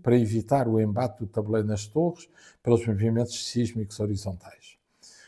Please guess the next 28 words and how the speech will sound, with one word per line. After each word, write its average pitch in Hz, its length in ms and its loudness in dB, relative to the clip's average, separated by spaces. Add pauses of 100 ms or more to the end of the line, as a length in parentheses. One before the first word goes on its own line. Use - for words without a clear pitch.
(160)
O 117 80 2
viaduto 156 400 6
central, 113 560 2
com 120 180 0
seis 113 300 6
mil 175 240 4
quinhentos 120 420 0
e 110 60 -2
trinta 104 320 -2
metros, 101 400 -8 (320)
está - 300 2
separado 127 460 2
por 107 200 -2
juntas 110 440 0
em 113 80 2
subestruturas 120 840 -2
de - 100 -18 (300)
cerca 143 420 6
de 117 60 6
oitocentos 143 480 0
metros. - 400 -16 (560)
O 117 80 -2
tabuleiro, 135 600 6
em 117 140 2
caixão 127 460 2
pré-esforçado, 107 680 -2 (340)
foi - 220 6
pré-fabricado, 131 880 2